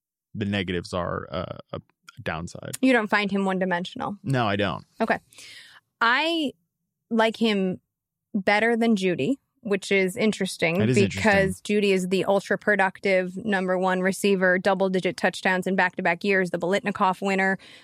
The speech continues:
Speaker 2: last year, um, twenty eighteen, you know, two seasons ago. But I also find Jerry Jeudy kinda boring.
Speaker 1: Yeah.
Speaker 2: To be honest. Like, the,
Speaker 1: Sure.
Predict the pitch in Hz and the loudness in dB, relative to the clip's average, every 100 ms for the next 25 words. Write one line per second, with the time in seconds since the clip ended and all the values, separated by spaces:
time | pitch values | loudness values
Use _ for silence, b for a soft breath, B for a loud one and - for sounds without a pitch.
0 | B - 208 202 196 - - 202 190 196 | B -2 2 2 0 -6 -2 2 2 0
1 | 190 _ _ 202 190 180 180 - 196 180 | -4 _ _ 0 2 0 -2 -2 -2 -2
2 | - 165 156 190 _ _ _ _ - - | -2 -4 -6 -10 _ _ _ _ -10 -10
3 | 185 _ 262 - - 196 - 185 190 - | -10 _ -20 -20 -10 -8 -6 -8 -6 -6
4 | - 220 B B B B - 247 180 - | -6 -6 B B B B 0 2 2 -4
5 | _ _ 277 359 403 403 285 240 247 240 | _ _ -2 2 2 2 2 2 2 2
6 | 202 220 214 202 - _ - - 180 170 | 2 2 2 0 -2 _ -10 -6 -4 -2
7 | 185 240 - _ _ _ 120 120 110 95 | -2 -4 -8 _ _ _ 0 2 2 0
8 | 208 202 254 - 190 - 220 - 135 117 | 0 0 -2 -4 -6 -4 -4 0 0 0